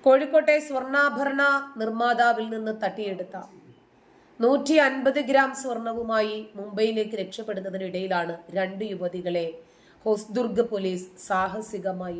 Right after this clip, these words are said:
പിടികൂടിയത്. മുംബൈ ജോഗേഷ് വാരി സമർത്ഥ് നഗറിലെ ശ്രദ്ധ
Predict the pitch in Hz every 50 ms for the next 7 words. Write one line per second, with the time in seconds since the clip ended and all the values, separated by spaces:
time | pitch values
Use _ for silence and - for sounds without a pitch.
0 | 170 - 185 180 170 151 - - - - - - - - - _ _ _ _ _
1 | _ _ _ _ _ - - - - - - - - - - - - _ - -
2 | - - - - 226 240 262 277 294 277 311 311 311 302 302 - 214 180 220 240
3 | 240 262 262 262 - 285 285 294 294 285 294 302 302 220 233 233 233 233 233 233
4 | 233 226 226 - - - - - 214 196 202 214 220 220 220 - - 240 220 202
5 | 180 190 180 180 180 180 180 - - _ _ _ _ _ _ _ _ _ _ _
6 | _ _ _ _ _ _ - - - 254 254 247 208 190 269